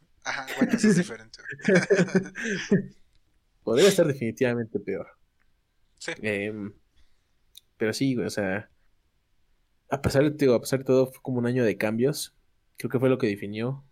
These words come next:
Speaker 2: Y, y, pues, muchos de los objetivos y todo eso se vio justamente esta parte de los, de estos cambios, ¿no?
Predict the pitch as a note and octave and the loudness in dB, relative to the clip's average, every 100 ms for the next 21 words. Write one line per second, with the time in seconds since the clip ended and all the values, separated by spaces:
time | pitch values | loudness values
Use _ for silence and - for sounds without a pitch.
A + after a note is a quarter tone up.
0 | _ _ - G2+ C#2 G2+ G#2 G#2+ B2 B2+ | _ _ -6 -6 -4 -6 -6 -6 -4 -4
1 | A2+ G2+ G2+ G#2 A2+ - G2+ G#2+ - G#2 | -4 -6 -8 -14 -16 -12 -10 -10 -8 -8
2 | A#2+ - G2 G2+ G2+ G#2+ - G#2 G#2 - | -8 -10 -10 -6 -6 -8 -10 -10 -8 -8
3 | G2+ G2+ - A#2 - - - - - D#3 | -8 -8 -6 -6 -8 -12 -14 -12 -8 -6
4 | B2+ G2+ B2+ D#3+ | -4 -6 -6 -8